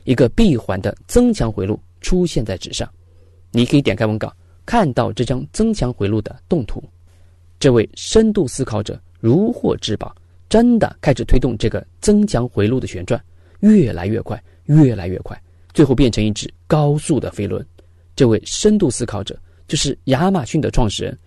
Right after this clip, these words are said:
杰夫·贝佐斯。亚马逊今天大获成功，甚至有 Facebook 的高管出来做基金，都是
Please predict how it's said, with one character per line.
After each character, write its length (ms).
杰 200
夫· 200
贝 160
佐 160
斯。 200
亚 120
马 120
逊 260
今 180
天 220
大 240
获 180
成 180
功， 160
甚 240
至 180
有 140
Facebook 460
的 80
高 180
管 240
出 100
来 80
做 160
基 200
金， 200
都 100
是 180